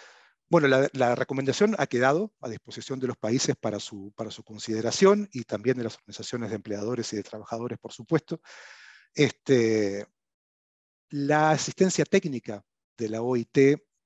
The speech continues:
mm, y de, en general, y de Sinterfor en particular, muy posiblemente se incremente, este, para precisamente dar apoyo en lo que es, este,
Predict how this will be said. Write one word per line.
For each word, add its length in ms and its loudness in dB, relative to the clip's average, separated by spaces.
mm, 340 -16
y 120 -8
de, 120 -8
en 140 -8
general, 580 4
y 80 -6
de 100 -2
Sinterfor 680 -2
en 120 -8
particular, 680 -2
muy 180 0
posiblemente 640 -2
se 120 -4
incremente, 680 0
este, 500 -8
para 240 2
precisamente 560 -4
dar 360 2
apoyo 680 -2
en 340 -4
lo 180 -10
que 280 -2
es, 320 -4
este, 680 -12